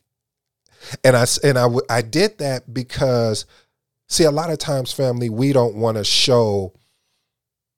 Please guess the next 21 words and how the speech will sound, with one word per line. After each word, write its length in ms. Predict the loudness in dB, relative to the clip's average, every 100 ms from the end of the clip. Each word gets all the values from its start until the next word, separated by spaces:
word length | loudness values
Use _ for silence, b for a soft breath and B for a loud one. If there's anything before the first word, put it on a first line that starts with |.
| _ -18 0
our 160 | 2 2
bruises 600 | 2 2 2 2 -2 2
or 180 | 2
our 80 | 2
scars 580 | 0 0 4 6 4 0
from 200 | -4 -4
what 200 | -2 -4
we've 200 | -6 -4
been 220 | -2 -2
through. 240 | -4 -8 -4
We'd 200 | -2 0
rather 340 | 2 2 0
cover 420 | -4 -4 -2 -2
'em 160 | -4 -2
up 260 | -2 -2
with 220 | -8 -10 -4
Band-Aids 680 | -2 -2 -2 -2 -4 -6
or 100 | -6
cover 420 | -6 -2 0 0 -4
'em 180 | 0
up 220 | -2 -2